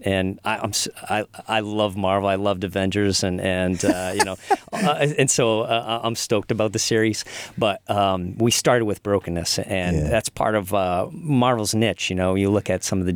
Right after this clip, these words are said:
Speaker 1: D C characters in D C movies, and, and, uh, they're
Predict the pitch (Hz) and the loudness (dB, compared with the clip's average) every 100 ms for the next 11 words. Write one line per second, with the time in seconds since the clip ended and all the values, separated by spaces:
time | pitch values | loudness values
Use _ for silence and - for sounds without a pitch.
0 | 104 98 117 98 98 98 98 90 95 101 | 0 2 0 0 0 0 -2 -2 0 0
1 | - 95 95 95 98 95 95 90 - 101 | 2 2 2 2 0 0 -2 -4 -2 -2
2 | 92 90 92 90 - - - 107 | 0 0 0 0 -2 -6 -2 -2